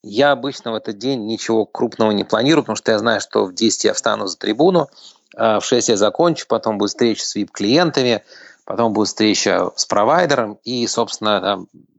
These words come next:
я выжат как лимон, еще час, э, там, полтора-два, это максимум, чтобы почитать, кино посмотреть, и просто лечь спать, выспаться, восстановиться. Это вот самый нелюбимый мой формат рабочего дня.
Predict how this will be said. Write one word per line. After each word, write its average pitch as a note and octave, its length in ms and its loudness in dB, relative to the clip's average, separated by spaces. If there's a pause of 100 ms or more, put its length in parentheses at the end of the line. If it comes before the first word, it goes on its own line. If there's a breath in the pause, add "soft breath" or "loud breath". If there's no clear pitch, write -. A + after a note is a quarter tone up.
я A2 200 2
выжат A2 300 -2
как - 220 -14
лимон, C3 380 0 (400 loud breath)
еще G#2+ 240 0
час, - 640 0
э, G2 400 0
там, G2+ 180 -2
полтора-два, G#2 920 0
это G2 140 -4
максимум, G2 360 -4
чтобы - 200 -12
почитать, - 420 -2
кино F#2+ 220 -2
посмотреть, D3 600 -2 (280 soft breath)
и A#2 120 -8
просто A2+ 320 0
лечь G#2+ 200 2
спать, - 440 -2 (200)
выспаться, - 420 -2
восстановиться. F#2 680 -2 (760 loud breath)
Это B2+ 180 2
вот B2 180 -2
самый C3+ 340 2
нелюбимый G#2+ 540 0
мой G#2 180 0
формат G#2 480 -2
рабочего F2 420 -6
дня. E2+ 300 -10